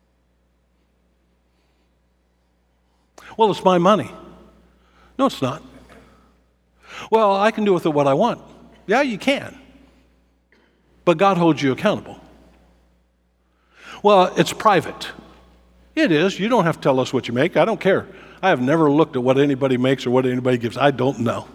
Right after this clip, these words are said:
Never have. Uh, nobody's business. It's not, it's not our business, but it is God's. And God keeps good records.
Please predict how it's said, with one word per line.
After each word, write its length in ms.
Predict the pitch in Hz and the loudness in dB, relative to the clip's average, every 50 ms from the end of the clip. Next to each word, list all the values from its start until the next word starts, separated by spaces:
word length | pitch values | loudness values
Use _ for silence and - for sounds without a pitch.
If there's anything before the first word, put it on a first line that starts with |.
| - - - - | -20 -20 -20 -6
Never 220 | - 151 156 156 147 | 0 2 2 4 2
have. 300 | 120 101 101 - - - - - - - - - - _ _ - - - - _ _ _ _ _ _ _ _ _ _ _ _ _ _ _ _ _ _ _ _ _ | 2 -2 -4 -8 -10 -14 -20 -20 -20 -20 -20 -20 -20 _ _ -20 -20 -20 -20 _ _ _ _ _ _ _ _ _ _ _ _ _ _ _ _ _ _ _ _ _
Uh, 120 | - - - | -10 -8 -6
nobody's 960 | - - - - - - - - - - 180 180 190 208 208 208 214 202 170 | -6 -8 -10 -12 -14 -14 -12 -10 -8 -8 -6 -2 0 2 2 4 2 2 2
business. 340 | - 220 196 139 127 135 - | 2 0 0 0 -2 -2 0
It's 180 | 208 - - | -2 0 2
not, 220 | 190 165 156 160 185 | 2 2 2 2 0
it's 140 | 185 - | -2 -2
not 160 | 269 262 226 185 | 0 2 2 4
our 120 | 143 131 | 4 4
business, 300 | 123 127 113 131 156 - - - - - - - - | 2 0 -2 -2 -4 -6 -8 -14 -20 -20 -20 -6 -2
but 120 | - 123 | -2 0
it 100 | 120 123 | 2 2
is 140 | 165 196 156 | 0 0 0
God's. 480 | 131 165 170 214 196 180 165 - - - - - - - - - _ _ _ _ _ _ _ _ _ _ _ _ _ _ _ _ _ _ _ _ _ _ _ _ _ _ _ _ _ _ _ _ _ _ _ _ _ _ _ _ _ _ _ _ _ _ _ _ | 2 2 2 2 0 -4 -8 -12 -14 -16 -18 -20 -20 -20 -20 -20 _ _ _ _ _ _ _ _ _ _ _ _ _ _ _ _ _ _ _ _ _ _ _ _ _ _ _ _ _ _ _ _ _ _ _ _ _ _ _ _ _ _ _ _ _ _ _ _
And 140 | - 151 151 | 0 2 4
God 240 | 139 156 180 175 - | 4 2 2 0 0
keeps 260 | - 240 226 185 - | -2 -2 -2 -2 -2
good 180 | - 214 202 175 | 0 0 2 4
records. 540 | 180 190 208 - - 120 120 - - - | 2 2 0 -2 -4 -8 -8 -10 -14 -16